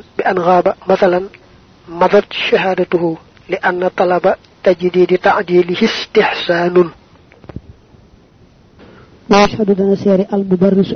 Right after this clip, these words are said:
Speaker 2: أجراوجا لأخ-، لأخيه ñeel mbokkam.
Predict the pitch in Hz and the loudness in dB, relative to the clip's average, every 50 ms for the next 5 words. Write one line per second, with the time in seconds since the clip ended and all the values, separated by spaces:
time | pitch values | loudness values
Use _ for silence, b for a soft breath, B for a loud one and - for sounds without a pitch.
0 | - 202 185 185 185 185 185 175 170 190 - - _ _ - 185 208 226 196 - | -2 0 2 4 4 4 4 2 0 -2 -6 -12 _ _ -8 -6 -4 -4 -4 -4
1 | - _ _ _ _ _ _ _ _ _ _ - _ _ _ _ _ _ _ _ | -8 _ _ _ _ _ _ _ _ _ _ -20 _ _ _ _ _ _ _ _
2 | _ _ _ - - - _ _ _ _ 185 214 302 220 - - 202 185 151 190 | _ _ _ -20 -20 -20 _ _ _ _ 0 2 2 2 2 2 2 2 2 0
3 | 185 185 180 180 175 170 165 - - 156 | 0 2 2 2 2 0 -2 -2 -4 -8